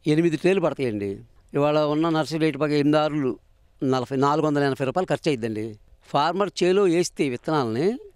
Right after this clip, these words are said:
మొలిసేదాకా ఫార్మర్ రోజు ఏడు రోజులు కష్టపడినా కానీ ఏడు వందల రూపాయలు అయ్యిద్ది ఫార్మర్కి. ఇక్కడంటేనండి జర్మినేషన్ వచ్చిన దాకా ఆరు రోజులు వెయిట్ మీద ఉంటాయండి. ప్రెజర్ పెట్టి పెడతారు నర్సరీలో.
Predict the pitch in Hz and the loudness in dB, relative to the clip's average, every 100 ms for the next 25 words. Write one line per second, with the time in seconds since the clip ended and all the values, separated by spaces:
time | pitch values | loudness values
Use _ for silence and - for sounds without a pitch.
0 | - 143 147 185 233 220 175 - 170 147 | -6 0 2 2 0 2 2 0 -2 0
1 | 156 151 151 190 156 156 170 196 196 190 | 0 0 0 0 0 2 2 2 2 2
2 | 160 165 185 185 165 151 151 170 156 143 | 2 2 2 0 0 -4 -2 -2 0 0
3 | 156 202 170 175 175 180 170 156 123 104 | 0 2 2 2 2 0 0 0 -2 -4
4 | - 131 120 110 - - - 220 196 208 | -6 -4 -4 -8 -12 -20 -8 -4 -2 -2
5 | 233 214 208 196 247 262 147 175 180 214 | 0 0 0 -2 -4 -6 0 0 0 2
6 | 214 - 185 - 180 175 170 165 180 185 | 2 2 -2 0 0 0 0 0 2 0
7 | 196 170 180 180 202 156 135 143 117 101 | 0 0 0 2 0 2 -2 -4 -6 -8
8 | 107 - _ - 131 143 170 151 127 131 | -14 -18 _ -10 -4 -2 -2 -4 -6 -8
9 | 120 117 120 98 131 120 190 | -6 -8 -8 -10 -8 -6 -8